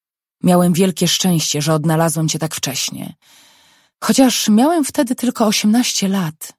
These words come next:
już to wiedziałem, czułem podświadomie. A każdy dzień znajomości z tobą tylko to potwierdzał.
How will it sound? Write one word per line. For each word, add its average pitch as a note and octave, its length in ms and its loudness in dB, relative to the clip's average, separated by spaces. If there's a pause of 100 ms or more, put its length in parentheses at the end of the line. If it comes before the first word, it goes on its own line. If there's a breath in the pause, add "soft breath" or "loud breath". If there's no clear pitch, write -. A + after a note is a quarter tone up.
(120)
już D#3+ 280 0
to E3 120 -4
wiedziałem, D#3 800 -4 (180)
czułem D#3+ 360 0
podświadomie. D3+ 840 -4 (580 loud breath)
A F3+ 100 0
każdy G#3 380 0
dzień G3+ 240 2
znajomości F#3 600 0
z - 60 -4
tobą F3+ 280 -2
tylko F3 340 -2
to D#3+ 120 -4
potwierdzał. B2 840 -6